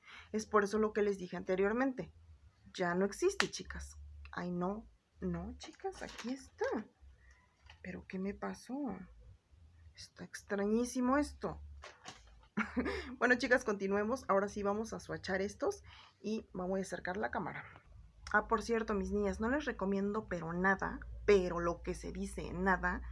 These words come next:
los pasadores de Arabella. Vean esto, o sea, ¿qué es eso? Se está moviendo, no sujeta nada, ni siquiera como adorno, porque se va cayendo, se mueve para acá, para allá.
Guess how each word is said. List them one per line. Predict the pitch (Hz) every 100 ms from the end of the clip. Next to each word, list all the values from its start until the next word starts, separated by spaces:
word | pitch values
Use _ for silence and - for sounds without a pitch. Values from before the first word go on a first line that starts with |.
| - - -
los | 180 180 -
pasadores | 180 175 180 180 185 226
de | 202
Arabella. | 180 170 180 175
Vean | 196 214
esto, | 220 - - - -
o | -
sea, | - - - - - - - - -
¿qué | -
es | - -
eso? | - - 226 - -
Se | - -
está | - 185
moviendo, | 196 214 208 202 185 180 - - - -
no | 185 185 196 202 208
sujeta | 226 220 202 202 208
nada, | 202 196 208 208 180 175 -
ni | 220 254
siquiera | - 320 427 -
como | 220 185
adorno, | 190 202 202 190 175 - - - - - -
porque | 226 226
se | 233 254
va | 262 269
cayendo, | 285 277 277 190 170
se | - - 220
mueve | 226 254 247 240 233
para | 190 175
acá, | - 196 196
para | 180 165
allá. | 175 175 175